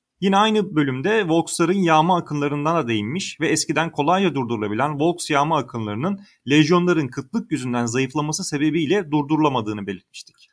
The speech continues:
Kıtlığın geçmesiyle Volks tehdidi de tekrardan savuşturulmaya başlanmıştı. Volksların tamamen kontrol altına alınmasını ise daha uzun yıllar vardı.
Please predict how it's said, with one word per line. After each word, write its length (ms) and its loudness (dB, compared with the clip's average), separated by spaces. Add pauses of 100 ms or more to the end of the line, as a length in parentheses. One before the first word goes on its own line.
(140)
Kıtlığın 420 2
geçmesiyle 680 0
Volks 360 0
tehdidi 380 0
de 100 -2
tekrardan 500 -2
savuşturulmaya 720 -2
başlanmıştı. 680 -6 (520)
Volksların 560 0
tamamen 540 2
kontrol 420 -2
altına 300 -2
alınmasını 520 -4
ise 300 -4
daha 180 0
uzun 260 -2
yıllar 300 -4
vardı. 280 -12